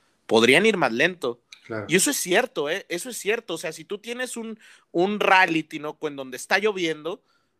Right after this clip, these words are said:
Speaker 1: pues no van a ir a la misma velocidad que si no estuviera lloviendo. Lo que hacen es bajan la velocidad. ¿Estás de acuerdo?
Speaker 2: Sí.
Speaker 1: Y no hay, no hay, no hay como que lo cancelen. Entonces,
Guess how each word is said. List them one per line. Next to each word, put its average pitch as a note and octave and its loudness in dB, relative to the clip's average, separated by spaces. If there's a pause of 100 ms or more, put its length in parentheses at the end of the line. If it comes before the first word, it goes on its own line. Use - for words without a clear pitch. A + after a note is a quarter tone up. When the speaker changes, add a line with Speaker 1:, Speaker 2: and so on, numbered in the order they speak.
(200)
Speaker 1:
pues C3 -12
no F3 -2
van A3 0
a - -2
ir G3+ 0
a G3 0
la F3 -2
misma E3 -8
velocidad D3+ -8
que E3+ -18
si D3+ -18
no C#3 -12
estuviera D3 -4
lloviendo. D#3 -6
Lo C3 -6
que A#2 -8
hacen F#3+ -8
es D3 -10
bajan D3+ -8
la B2+ -6
velocidad. A#2+ -10
¿Estás C#3 -10
de D3 -6
acuerdo? D#3 -8 (220)
Speaker 2:
Sí. G#2+ -6 (640)
Speaker 1:
Y C#3 -10
no D3 2
hay, F3+ 2
no D3+ 0
hay, D#3 2
no D3+ 4
hay F3 4
como E3 -6
que C#3 -6
lo B2+ -8
cancelen. C#3+ -4 (480)
Entonces, F3 -4